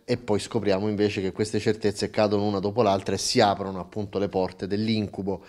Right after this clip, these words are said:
del perturbante e direi del, della crisi stessa del nostro soggetto.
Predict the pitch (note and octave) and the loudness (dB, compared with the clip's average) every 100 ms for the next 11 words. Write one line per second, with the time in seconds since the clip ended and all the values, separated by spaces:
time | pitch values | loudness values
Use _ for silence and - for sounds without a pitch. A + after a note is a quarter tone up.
0 | - - - A2 G2+ A2+ G#2+ C3 A2 G2 | -20 -20 -4 -2 2 0 0 -4 0 0
1 | G2+ G2 G2 F#2+ G#2+ G2+ G2+ G2+ F#2+ F2+ | 0 0 2 2 0 -2 0 0 -2 -2
2 | G#2 G2+ - B2+ G#2 F#2 - A2+ G#2 - | 0 0 2 2 2 -2 -4 0 0 0
3 | F#2 F#2 F#2 - F2 F2+ E2+ E2+ - - | -2 -2 -4 -6 -8 -8 -6 -6 -8 -12